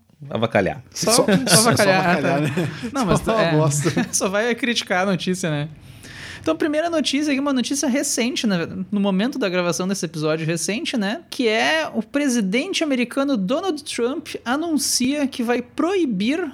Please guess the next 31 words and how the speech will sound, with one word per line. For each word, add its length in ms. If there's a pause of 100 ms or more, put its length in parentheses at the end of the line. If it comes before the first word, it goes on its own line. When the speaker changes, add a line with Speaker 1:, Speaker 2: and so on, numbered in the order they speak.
Speaker 2:
o 160
TikTok 920
nos 220
Estados 380
Unidos. 880
Ele 380
não 200
antecipou 680
direito 300
o 20
que, 120
que 60
ele 140
vai 160
fazer, 420
mas 180
ele 360
largou 340
a 60
ameaça, 440
né? 280
Vai 160
usar 260
poderes 720
econômicos 840
de 80
emergência 680
ou 100
uma 160
ordem 380
executiva 720